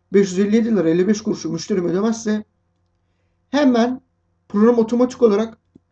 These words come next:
yüzde on vade üzerine koyarak müşterimi borçlandıracak. Kaydet dediğimde otomatik olarak kaydediyorum. İşlemimi bitiriyorum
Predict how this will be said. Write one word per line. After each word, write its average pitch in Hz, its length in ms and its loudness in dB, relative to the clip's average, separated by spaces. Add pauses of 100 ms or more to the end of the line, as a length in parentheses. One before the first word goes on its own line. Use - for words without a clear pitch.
(440)
yüzde 190 300 0
on 247 200 6
vade 208 200 2
üzerine 220 340 2
koyarak 226 400 0 (380)
müşterimi 208 460 0
borçlandıracak. 165 680 -6 (480)
Kaydet 269 420 0
dediğimde 190 480 0 (300)
otomatik 247 400 0
olarak 165 320 -2
kaydediyorum. 226 600 0 (640)
İşlemimi 214 520 0
bitiriyorum 185 480 -2